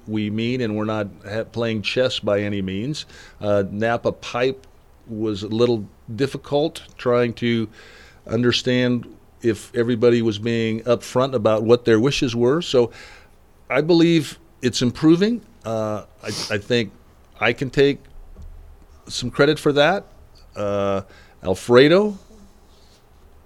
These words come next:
So I think some different faces with, uh, Belia Ramos coming on, uh, although we worked well with, uh, District five in the past. So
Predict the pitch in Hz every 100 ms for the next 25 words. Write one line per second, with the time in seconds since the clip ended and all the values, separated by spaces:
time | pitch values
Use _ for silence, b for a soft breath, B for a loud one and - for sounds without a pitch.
0 | - 95 - 113 110 110 110 143 139 131
1 | 135 139 143 127 139 147 175 120 113 113
2 | - 110 98 117 127 120 120 143 165 147
3 | - 156 160 156 165 190 180 95 - 110
4 | 113 113 107 101 110 120 127 120 107 113
5 | 120 127 104 101 110 104 101 107 101 95
6 | 90 B B B 110 110 117 98 107 113
7 | 107 98 120 123 139 - 139